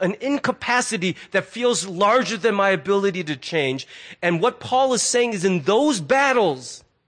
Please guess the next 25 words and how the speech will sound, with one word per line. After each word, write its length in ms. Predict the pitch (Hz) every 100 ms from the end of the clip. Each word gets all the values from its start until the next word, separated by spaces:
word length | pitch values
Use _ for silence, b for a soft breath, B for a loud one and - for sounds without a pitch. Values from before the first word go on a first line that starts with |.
| _ _ B B
in 140 | 247 214
things 400 | - 302 302 202
like 180 | 233 226
addiction, 600 | 160 247 311 - 240 214
where 100 | 196
you, 160 | 175
no 140 | 196 202
matter 260 | 240 262
how 160 | 226 254
much 220 | 277 -
you 100 | 214
loathe 420 | 190 196 254 302
yourself 460 | 247 254 - 233 226
for 80 | 214
being 280 | 185 233 190
this 260 | 247 -
weak, 440 | 202 262 240 - - b b b _ _ _ _ _ _ _ - -
I 80 | 180
can't 320 | - - 254
change 400 | - - 285 247
it. 80 | 175
I 80 | 190
can't 340 | - 240 233
kick 280 | - 269 -
it. 260 | 170 -